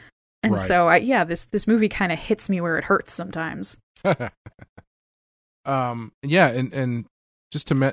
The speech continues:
Speaker 2: uh, mention the kind of the difference between how they, they treat the genders again.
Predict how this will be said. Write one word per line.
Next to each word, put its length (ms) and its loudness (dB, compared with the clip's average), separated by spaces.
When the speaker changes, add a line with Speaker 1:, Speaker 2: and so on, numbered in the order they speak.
Speaker 2:
uh, 320 -4
mention 540 -6
the 300 -6
kind 140 2
of 60 0
the 60 -2
difference 360 -2
between 320 -6
how 120 -4
they, 220 -8
they 140 -10
treat 300 -4
the 80 -10
genders 440 -4
again. 400 -10